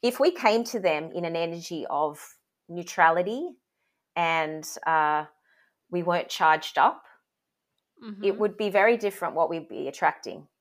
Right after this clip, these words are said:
Speaker 1: because we're not adding that energy to our child's resistance. So it'd be a very different,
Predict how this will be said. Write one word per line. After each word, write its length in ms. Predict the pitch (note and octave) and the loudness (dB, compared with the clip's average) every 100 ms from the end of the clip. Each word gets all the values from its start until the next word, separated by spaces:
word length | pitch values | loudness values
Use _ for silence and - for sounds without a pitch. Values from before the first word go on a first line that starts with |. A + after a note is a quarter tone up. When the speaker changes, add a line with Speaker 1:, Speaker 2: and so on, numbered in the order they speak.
| _ _ _ _ _ _ | _ _ _ _ _ _
Speaker 1:
because 640 | E3 - F3+ E3+ E3 - - _ _ _ _ | -10 2 4 4 0 -6 -14 _ _ _ _
we're 260 | E3 F#3+ F#3 | 2 4 4
not 280 | G3+ G3 - | 4 4 4
adding 640 | F3+ F3+ F#3 E3+ D#3+ D#3 D#3+ _ _ _ _ _ _ | 8 8 8 2 -4 -8 -14 _ _ _ _ _ _
that 280 | D#3+ F3 - | 8 8 8
energy 600 | - F3+ F3 D#3 D3 C#3+ - | 4 0 0 -4 -8 -10 -14
to 240 | - E3 | -10 0
our 100 | C#3+ | 0
child's 640 | D3+ - D3 C#3+ C#3 - - _ _ - | 0 2 4 2 0 -10 -16 _ _ -10
resistance. 800 | D#3 C#3 C#3+ - - - - - _ _ _ _ _ | -8 -8 -10 -10 -12 -16 -18 -20 _ _ _ _ _
So 140 | - F3+ | 2 2
it'd 80 | |
be 100 | F#3 | 4
a 140 | F#3+ F#3 C#3 | 2 0 -6
very 300 | G3+ A3 A3 | 0 4 2
different, 720 | G#3+ F#3+ - E3 - - - | 0 -4 -4 -4 -6 -14 -18